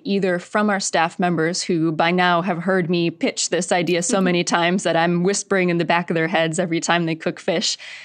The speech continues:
Speaker 1: Um, we've had a few come in from partners that we work with in other nonprofits or elsewhere around the University of Michigan or Michigan State, which is where our program is housed.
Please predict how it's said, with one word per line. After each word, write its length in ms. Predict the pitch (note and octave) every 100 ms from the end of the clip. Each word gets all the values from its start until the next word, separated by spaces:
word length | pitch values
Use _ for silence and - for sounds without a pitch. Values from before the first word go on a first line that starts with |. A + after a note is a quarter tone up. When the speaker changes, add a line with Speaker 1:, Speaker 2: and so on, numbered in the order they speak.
| - -
Speaker 1:
Um, 320 | - F#3 F3 F3 -
we've 160 | A3 A3+
had 160 | A#3
a 40 | G#3+
few 340 | G#3+ A3+ A#3+
come 240 | A#3 A#3+ G#3+
in 240 | G3+ G3+
from 560 | G3+ G#3 G3 F#3+ F#3+ F#3 - _ -
partners 560 | A3+ A#3 B3+ F4 -
that 160 | A#3+ G#3+
we 100 | A3
work 260 | G#3+ A3 B3
with 240 | C4 -
in 240 | G3+ F#3 F3+
other 240 | F#3+ F#3+
nonprofits 760 | F3+ F3+ F#3 G3+ G3+ A#3 A#3 -
or 220 | F3 E3+ -
elsewhere 560 | F3 - F3+ F3 F3 E3+
around 420 | E3 D#3+ D#3+ D#3+
the 120 | D#3+
University 460 | E3+ D#3+ D#3+ - D3+
of 40 |
Michigan 380 | G#3+ A3 A3 G#3+
or 80 | D#3
Michigan 380 | D3 - D#3 D#3
State, 380 | - B3 -
which 180 | E3+ D#3+
is 140 | D#3 E3
where 160 | D#3
our 100 | D3+
program 400 | D3 E3 D3+ D3+
is 120 | D3 -
housed. 480 | D#3 F#3+ C#4 -